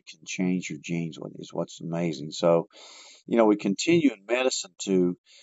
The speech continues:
come up with some really neat things you can do to kinda track your health and, and, um, prevent disease and give you even more incentive to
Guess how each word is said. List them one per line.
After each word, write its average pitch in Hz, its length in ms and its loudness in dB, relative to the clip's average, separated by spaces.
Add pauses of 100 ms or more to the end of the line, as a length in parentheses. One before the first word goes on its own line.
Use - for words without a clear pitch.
(160)
come 120 180 2
up 113 200 2
with 190 200 2
some - 260 -16
really 101 360 2
neat 92 320 2 (1300)
things 104 260 0
you 98 120 0
can 82 200 -6
do 95 200 2
to 87 80 -2
kinda 90 440 -8 (560)
track 101 440 2
your 90 120 -2
health 98 640 4
and, 78 320 -4 (600)
and, - 140 -10 (340)
um, 82 440 -4 (580)
prevent 92 420 -4 (140)
disease 98 880 4
and 78 280 -6 (140)
give 90 140 -4
you 87 240 -2
even 98 240 -2
more 101 200 2
incentive 95 500 -2
to 80 360 -4